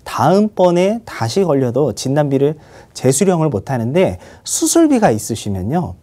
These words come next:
사-, 어, 횟수와 상관없습니다. 내가 두 번에 걸리든 열 번에 걸리든 가입금액 계속해서 보장을 받으신다고 보시면 될 것 같고요. 그래서 예를 들어 뇌혈관으로 수술을 하시면은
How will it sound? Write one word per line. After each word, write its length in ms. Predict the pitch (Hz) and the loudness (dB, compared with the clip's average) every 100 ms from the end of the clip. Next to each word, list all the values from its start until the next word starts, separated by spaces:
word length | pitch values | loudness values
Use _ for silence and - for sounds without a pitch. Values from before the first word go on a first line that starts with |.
| _ _ - _ _ _ _ | _ _ -20 _ _ _ _
사-, 240 | - - - - | -14 -12 -14 -14
어, 300 | - 107 104 - | -6 -2 -2 -2
횟수와 480 | 269 277 - 269 | -2 -2 0 2
상관없습니다. 720 | 202 165 135 95 - 92 85 - - - - | 2 0 -4 -8 -10 -12 -14 -20 -20 -20 -4
내가 160 | 117 135 | 0 0
두 200 | - 131 | 0 2
번에 240 | 156 156 | 2 2
걸리든 500 | 127 113 104 165 95 - - _ 92 | 0 0 2 2 0 -8 -20 _ 0
열 180 | 110 | 0
번에 300 | 135 196 185 | 2 2 2
걸리든 500 | 147 107 98 165 123 87 - - | 0 0 0 0 0 -4 -18 -4
가입금액 580 | - 180 202 202 190 - | 2 2 2 0 0 -4
계속해서 600 | - 127 226 - 214 185 | -6 -4 -2 -2 0 0
보장을 380 | 123 127 143 151 | 0 -2 -2 -4
받으신다고 640 | - 117 131 143 135 123 | -4 -4 -2 -2 -2 -2
보시면 300 | 113 113 117 | -6 -6 -4
될 140 | 104 | -4
것 120 | - | 0
같고요. 440 | 117 101 98 95 175 - - - | 0 0 -2 -2 -4 -10 -20 -10
그래서 220 | 160 175 | 2 6
예를 180 | 139 214 | 8 8
들어 200 | 220 208 | 6 6
뇌혈관으로 520 | 143 180 214 202 185 | 6 6 6 4 2
수술을 360 | 175 196 202 190 | 0 -2 0 0
하시면은 600 | 180 180 165 165 233 | 0 0 0 2 0